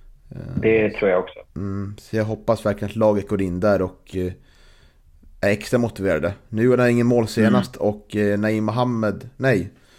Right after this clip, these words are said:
Speaker 1: Eh, Ali gjorde väl mål
Speaker 2: Jo.
Speaker 1: senast.
Speaker 2: Nej, det var Mohammed.
Speaker 1: Var det Mohammed? Ja. Så,
Speaker 2: Ja, det var det.
Speaker 1: så Mohammed är väl ett mål före både Leo Englund och, eh,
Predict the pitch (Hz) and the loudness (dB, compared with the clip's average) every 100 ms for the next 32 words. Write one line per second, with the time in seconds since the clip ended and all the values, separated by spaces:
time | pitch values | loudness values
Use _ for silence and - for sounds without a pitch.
0 | _ _ - - - - _ _ 110 104 | _ _ -20 -20 -20 -20 _ _ -4 -2
1 | 139 175 143 117 107 104 123 120 123 127 | 4 6 6 4 0 0 2 4 4 0
2 | - - - - - - _ _ _ _ | -4 -14 -18 -20 -20 -20 _ _ _ _
3 | _ 120 120 123 127 120 107 107 101 - | _ -2 2 2 2 0 -2 -6 -8 -12
4 | - - 135 123 110 98 90 - 101 113 | -20 -4 0 2 0 -2 -6 -2 0 0
5 | 131 131 _ - 113 110 110 107 101 98 | -4 -12 _ -10 -4 -2 0 0 0 -4
6 | 95 - _ - _ _ _ _ _ - | -18 -20 _ -20 _ _ _ _ _ -10
7 | 107 104 98 - _ - 104 120 113 104 | -6 -4 -4 -8 _ -12 -4 -2 0 0
8 | 104 101 107 - 107 104 107 107 117 113 | 0 0 -4 -4 -6 -4 0 2 2 0
9 | 101 101 95 92 90 92 - - 90 | 0 0 -2 -4 -6 -8 -10 -10 -8